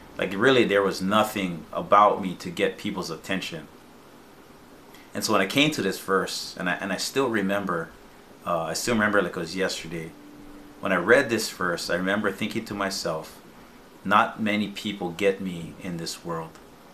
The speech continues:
but this verse reminded me that God understands who I am.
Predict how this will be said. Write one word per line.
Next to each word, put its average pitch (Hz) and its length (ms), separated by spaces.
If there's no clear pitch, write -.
but 85 300
this 117 240
verse - 680
reminded 98 640
me 85 100
that 80 300
God 95 400
understands 82 800
who 85 200
I 78 100
am. 78 260